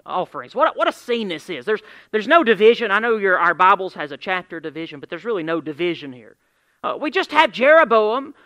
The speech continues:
who has set his calves in their place. He has instituted two places of worship in Dan at the north and Bethel in the south. And here he is standing at the altar,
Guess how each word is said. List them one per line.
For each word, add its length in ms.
who 140
has 260
set 560
his 500
calves 540
in 140
their 180
place. 520
He 120
has 200
instituted 720
two 160
places 460
of 100
worship 420
in 160
Dan 340
at 120
the 60
north 400
and 140
Bethel 380
in 80
the 80
south. 380
And 160
here 280
he 160
is 160
standing 580
at 140
the 140
altar, 420